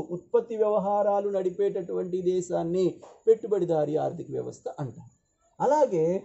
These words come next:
మరి సమాజము అందరి భాగస్వామ్యంతో సమసమాజ స్థాపన లక్ష్యంతో ప్రజలందరికీ ఉత్పత్తి వ్యవహారాల్లో భాగమిస్తూ వాటా ఇస్తూ నడిపేటటువంటి వ్యవస్థని సమాజ సంక్షేమం కోసం,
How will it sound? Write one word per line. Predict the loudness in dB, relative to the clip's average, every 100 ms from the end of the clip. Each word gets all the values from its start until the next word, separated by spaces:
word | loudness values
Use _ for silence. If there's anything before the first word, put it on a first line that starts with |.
| -8 6
మరి | 6 6 -2 -4 -2
సమాజము | 2 4 6 4 4 -2 0
అందరి | -2 -2 6 6 8
భాగస్వామ్యంతో | 0 4 4 4 -2 -2 -2 -6 2 4 4 2 -14 0
సమసమాజ | 0 2 2 2 0 0 0
స్థాపన | -2 -6 -4 -2 0 2
లక్ష్యంతో | 0 -2 -2 0 6 8 10 8 2 -12 0
ప్రజలందరికీ | 6 6 6 2 8 8 8 0 -2
ఉత్పత్తి | -2 4 4 4 4
వ్యవహారాల్లో | 4 4 0 -2 0 2 2 0
భాగమిస్తూ | -2 -6 -4 -4 -8 -2 4 4 4 -10 _
వాటా | -2 0 0 2 2
ఇస్తూ | 2 -6 0 6 6 6 -6 0
నడిపేటటువంటి | 2 6 6 6 -2 -2 -4 -2 0
వ్యవస్థని | 0 0 -2 2 4 4 2
సమాజ | -2 -2 -2 -4 -6
సంక్షేమం | -6 -8 -2 -2 -2 -4
కోసం, | -2 -2 -2